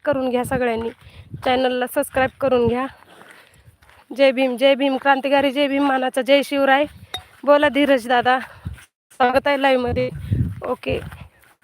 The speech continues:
हां, या तोपर्यंत या, काय हरकत नाही. चलिये.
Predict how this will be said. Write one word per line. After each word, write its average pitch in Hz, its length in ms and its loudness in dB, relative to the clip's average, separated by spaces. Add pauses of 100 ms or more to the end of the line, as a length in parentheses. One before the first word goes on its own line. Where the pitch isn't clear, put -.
(1120)
हां, 254 200 -2
या 247 280 4
तोपर्यंत 240 500 -4
या, 247 220 0 (600)
काय 240 160 0
हरकत 233 400 -6
नाही. 226 120 -10 (3750)
चलिये. 226 260 -6